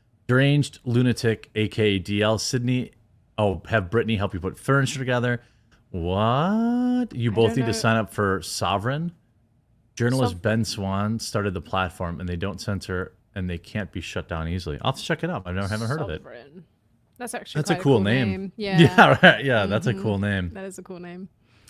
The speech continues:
Speaker 1: Um,
Speaker 2: Agreed.
Speaker 1: uh, Alan, thanks for joining as a member. My job doesn't require a degree, and, uh, this is from Shockey.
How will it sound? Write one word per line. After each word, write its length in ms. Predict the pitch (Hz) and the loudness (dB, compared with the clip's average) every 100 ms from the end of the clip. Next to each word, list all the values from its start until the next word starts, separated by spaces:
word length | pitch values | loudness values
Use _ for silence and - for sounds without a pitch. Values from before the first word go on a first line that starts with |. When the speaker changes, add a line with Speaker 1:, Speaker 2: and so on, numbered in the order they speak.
| - | -4
Speaker 1:
Um, 440 | 107 104 95 92 | 0 2 2 0
Speaker 2:
Agreed. 300 | 92 180 185 | -4 -6 -4
Speaker 1:
uh, 360 | 104 101 95 85 - - | -2 -2 -2 -8 -10 -2
Alan, 280 | 107 117 | 2 2
thanks 160 | 90 98 | 0 -6
for 60 | - | -4
joining 200 | 104 95 | -2 -2
as 100 | 85 | -2
a 40 | 82 | -4
member. 240 | 87 87 | -2 -2
My 140 | 104 120 | 2 2
job 260 | 135 139 139 | 4 2 2
doesn't 180 | 131 | 0
require 320 | 120 110 120 120 | -2 -2 2 2
a 60 | |
degree, 380 | 107 101 113 113 | 0 -2 0 -2
and, 160 | 101 107 | -4 -4
uh, 80 | |
this 180 | 110 92 | -4 -4
is 60 | 98 | -4
from 120 | 107 | -4
Shockey. 520 | - 117 104 110 104 | -2 0 0 -2 -6